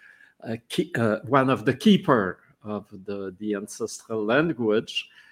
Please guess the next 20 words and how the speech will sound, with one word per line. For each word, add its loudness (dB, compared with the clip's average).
and -8
who 6
is 8
also, -2
uh, -4
the -4
Atikamekw -4
is, -16
uh, -8
obviously -4
connected -6
to, -8
uh, -6
uh, -12
uh, -8
other, 4
uh, -2
indigenous, -2
uh, -10
uh, -4